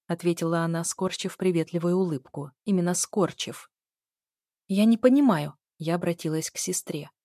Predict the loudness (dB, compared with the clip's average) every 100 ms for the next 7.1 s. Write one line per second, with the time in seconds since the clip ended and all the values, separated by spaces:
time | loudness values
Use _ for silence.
0 | _ -2 0 2 2 2 2 2 2 0
1 | -2 -8 _ _ _ _ _ _ -4 0
2 | 0 0 -2 -2 -2 -2 -2 -2 -2 -4
3 | -4 -6 -12 _ _ 0 4 4 4 2
4 | 0 0 -2 -2 -2 0 0 0 -2 -2
5 | 0 2 2 0 -2 0 0 2 0 -2
6 | -2 -2 -2 -2 0 -2 -2 -4 -6 -12